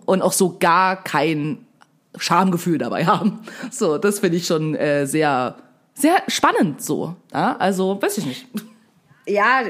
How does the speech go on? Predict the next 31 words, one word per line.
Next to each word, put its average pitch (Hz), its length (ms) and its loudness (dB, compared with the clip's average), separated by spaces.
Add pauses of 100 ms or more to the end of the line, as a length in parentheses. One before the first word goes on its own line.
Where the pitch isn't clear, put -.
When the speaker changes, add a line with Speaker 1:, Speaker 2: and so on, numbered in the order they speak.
(120)
Speaker 2:
weil 226 180 2
die, 233 100 -2
ich - 260 -12
glaube, 254 240 0
viele 240 180 -4
Menschen 247 240 -2
trotzdem 233 260 -4
noch 220 100 -2
so 226 140 -4
getrimmt 220 540 -4
ist, - 360 -6
dass 202 240 -6
das 202 260 -4
nichts 202 240 -6
Schlimmes 240 340 0
ist 170 180 -8
zu 190 80 -10
starren. 175 460 -2
Speaker 1:
Mhm. 180 60 -2
Speaker 2:
Also, 202 200 0
weißt 247 240 2
du, 262 140 0
und, 220 100 -4
und, 214 260 -2 (100)
und 196 60 -6
so 208 120 -2
ganz 208 280 -2
im 240 60 -4
Gegenteil, 208 420 -4
so 175 100 -6
Neugierde 208 580 -2